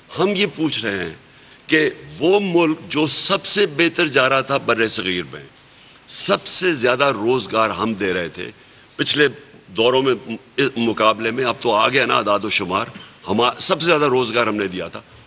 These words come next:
उसके ऊपर इन्होंने कैंपेन चलाई। ये बाहर से फाइनेंस्ड कैंपेन थी, इन्होंने बताया कि हुकूमत तबाह हो गई है, और अब खुद ही नहीं समझ आ रही कि जो हुकूमत की वो परफॉर्मेंस थी,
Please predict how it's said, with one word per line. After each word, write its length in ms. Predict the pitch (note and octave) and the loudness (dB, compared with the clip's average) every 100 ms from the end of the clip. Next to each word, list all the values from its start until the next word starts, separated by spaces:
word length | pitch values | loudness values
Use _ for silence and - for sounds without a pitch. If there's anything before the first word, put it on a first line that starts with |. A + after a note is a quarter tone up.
| - | -10
उसके 280 | C3 - C#3 | -4 -2 -2
ऊपर 260 | B2+ B2 B2 - - _ _ - | -2 -4 -6 -10 -20 _ _ 0
इन्होंने 320 | B2 B2+ C#3 | 2 4 2
कैंपेन 480 | C3+ B2 A2+ A#2+ B2 | 0 -2 -2 0 0
चलाई। 380 | A#2 A#2 A#2 B2 - - - - - G2 | -2 -4 -6 -8 -14 -20 -20 -20 -16 -2
ये 120 | B2 - - | 0 0 -2
बाहर 220 | A2+ B2+ | 0 2
से 180 | A#2 C3+ | 2 -2
फाइनेंस्ड 500 | - G#2 A2 C#3+ - | 0 2 4 2 0
कैंपेन 480 | - B2+ A#2 A#2 A#2 | -2 -4 -2 -4 -4
थी, 240 | A2 A#2 - - - - | -6 -14 -18 -20 -12 -2
इन्होंने 280 | A#2+ A#2+ A2+ | 0 0 -2
बताया 360 | F2+ G#2 A2+ | -2 2 2
कि 100 | A2 | 0
हुकूमत 400 | F#2+ E2 G#2+ C3 | -4 -6 -4 -4
तबाह 200 | C3+ C#3 | 0 2
हो 120 | C#3 C3 | 2 0
गई 140 | C3+ | -4
है, 140 | C#3 - - - | -8 -12 -10 -2
और 140 | - C#3 | 0 2
अब 180 | D3 | 0
खुद 240 | - - F3 | 0 0 2
ही 80 | F#3 | 2
नहीं 100 | E3+ | 0
समझ 280 | E3 D3 C3 | 0 2 2
आ 140 | A#2 | 2
रही 260 | A2+ A#2 C3 - - - - | 2 -2 -6 -12 -20 -20 -8
कि 100 | C3 | -4
जो 540 | A2+ - D3 F#3 F#3+ D3+ | -4 0 2 4 4 2
हुकूमत 500 | C3 C3 C#3 D3 - | -2 -6 -4 -2 -2
की 140 | C#3 | -4
वो 180 | G2+ D#3 | 0 0
परफॉर्मेंस 540 | F#3 D3 D#3+ D#3+ D3+ - | 0 -2 0 2 0 -2
थी, 260 | C3 C#3+ | -6 -8